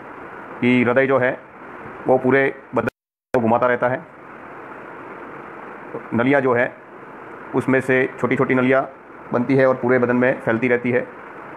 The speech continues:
पैर के अंगूठे से लेके सिर के बाल तक सिरा या धमनियों का जाला फैला हुआ होता है। हृदय के अंदर से,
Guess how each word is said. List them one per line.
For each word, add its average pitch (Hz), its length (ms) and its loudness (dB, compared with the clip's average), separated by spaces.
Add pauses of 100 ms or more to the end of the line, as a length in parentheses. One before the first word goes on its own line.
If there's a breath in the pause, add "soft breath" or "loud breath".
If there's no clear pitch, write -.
(440)
पैर 120 160 2
के 127 80 0
अंगूठे 127 280 2
से 131 100 0
लेके 123 300 2 (640)
सिर 123 120 0
के 131 80 0
बाल 123 180 4
तक 127 180 -2 (920)
सिरा 127 180 4
या 131 120 4
धमनियों 123 340 0
का 127 120 2
जाला 117 200 2
फैला 120 180 2
हुआ 123 140 4
होता 117 200 2
है। 123 120 0 (1200)
हृदय 120 240 4
के 135 300 2
अंदर 123 220 4
से, 113 220 -2